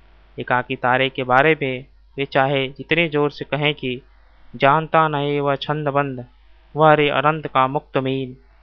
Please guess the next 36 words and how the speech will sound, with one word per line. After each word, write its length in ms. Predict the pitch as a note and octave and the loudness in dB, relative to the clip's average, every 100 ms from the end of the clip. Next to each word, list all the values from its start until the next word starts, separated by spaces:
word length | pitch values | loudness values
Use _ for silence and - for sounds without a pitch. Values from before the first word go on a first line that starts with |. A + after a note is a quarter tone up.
| - | -4
लेकिन 420 | C3+ D3 C#3+ C3+ - - - - _ | -2 -2 -4 -8 -16 -20 -20 -20 _
वह 160 | B2+ C3+ | 2 2
अपने 300 | C3 B2+ C3 | 2 -2 -4
एकाकीपन 580 | C3+ C3 C3 C3+ D#3+ D#3+ | -2 -2 -2 -2 -2 -2
के 120 | D3 | -2
अंधकार 520 | C3+ C3 B2+ C3+ D3+ | -4 -4 2 4 4
में 160 | C3+ B2+ | 2 -2
बुरी 180 | D#3 F3+ | -2 0
तरह 220 | C#3 C3 | 0 0
बंधा 260 | B2+ A#2+ A2+ | -2 -2 -2
हुआ 300 | A#2 A#2 A#2 | -2 -2 -4
है। 140 | A#2+ - _ _ _ - - - - - | -8 -20 _ _ _ -20 -20 -20 -20 -12
उसे 260 | C3+ - D#3 | -4 2 2
वे 300 | D3+ D3 D3+ - C3+ | 4 0 -2 -8 -4
अपने 360 | - D#3 D3+ D3 - | -2 0 0 -4 -4
असंग 360 | C3+ - F#3+ F#3 | -2 2 2 0
सुख 240 | E3+ D#3+ D3+ | -2 -2 -2
में 140 | D3 | -2
विलीन 300 | C#3+ D3 E3 D#3+ | -2 0 -2 0
कहकर 440 | C#3 C3+ C3 B2 - | -4 -2 -2 -2 -2
अनासक्ति 600 | C3+ C3+ C3+ E3 - C#3 | 2 2 0 -4 -4 -4
का 240 | B2+ A#2+ - - - - | 0 0 -2 -14 -20 0
चाहे 280 | C#3+ C#3+ D#3 | 2 2 0
कितना 380 | - D3+ G3 G#3 | -4 -4 0 2
बड़ा 220 | F#3 E3 | 4 4
पाठ 280 | C#3+ C#3+ - | 4 2 2
पढ़ाएं, 420 | C#3+ C3 C3 B2+ - B2 | -2 0 -2 -4 -8 -4
लेकिन 300 | C3 C#3+ C3+ | -2 -2 -2
वह 180 | B2 | 2
अपने 460 | B2 B2 B2+ B2+ B2 B2 | 2 0 -2 -4 -6 -4
आसक्ति 460 | B2+ - F3 - | -4 -4 -6 -6
को 200 | F3 C#3 | -4 -2
भूलने 380 | B2 C3+ D3 D#3+ | -2 -4 0 -2
में 140 | C#3+ A#2+ | -2 -6
असमर्थ 460 | A#2+ A#2+ A#2 - | -6 -6 -6 -8
है। 100 | - | -16